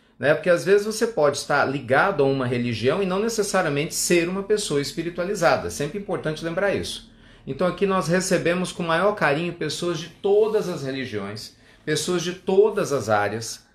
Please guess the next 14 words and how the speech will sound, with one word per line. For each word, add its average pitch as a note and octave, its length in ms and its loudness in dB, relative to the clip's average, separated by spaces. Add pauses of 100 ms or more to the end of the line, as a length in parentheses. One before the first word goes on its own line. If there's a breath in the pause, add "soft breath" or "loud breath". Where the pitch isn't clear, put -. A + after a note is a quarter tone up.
(180 soft breath)
É, B2 220 2
pra C#3+ 220 2
nós D#3 240 0
é D#3+ 40 -2
uma E3 120 -2
alegria, D3 400 -2
uma E3 160 -2
honra E3 320 2
receber B2+ 400 0
a - 20 -2
visita A2+ 340 -4
de G2+ 80 -8
vocês, F2+ 460 -6
né? A#2+ 160 -6